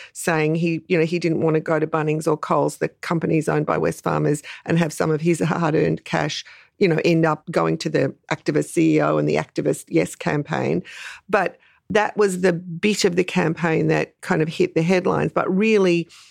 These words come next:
there has been a lot of very, very negative, very targeted negative campaigning against specific individuals in the Yes campaign, particularly Thomas Mayo, Teela Reid, Marcia Langton,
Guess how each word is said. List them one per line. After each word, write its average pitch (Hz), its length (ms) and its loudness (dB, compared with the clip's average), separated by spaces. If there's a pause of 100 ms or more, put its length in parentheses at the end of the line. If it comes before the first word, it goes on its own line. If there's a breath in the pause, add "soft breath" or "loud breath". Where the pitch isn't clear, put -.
(180 soft breath)
there 180 120 4
has 180 200 0
been 170 200 2
a 160 60 2
lot 175 480 2
of 156 140 -2
very, 185 560 0
very 170 520 2
negative, 156 800 0 (420 soft breath)
very 185 400 2
targeted 180 720 0
negative 160 720 2 (120)
campaigning 160 640 0
against 160 420 0
specific - 600 -2
individuals 156 920 0 (360 loud breath)
in 165 140 4
the 151 60 2
Yes 151 260 0
campaign, 147 540 -4
particularly 165 460 0
Thomas 151 360 -4
Mayo, 175 600 2 (400 soft breath)
Teela 151 360 2
Reid, 170 560 0 (260 soft breath)
Marcia 156 440 0
Langton, 165 760 2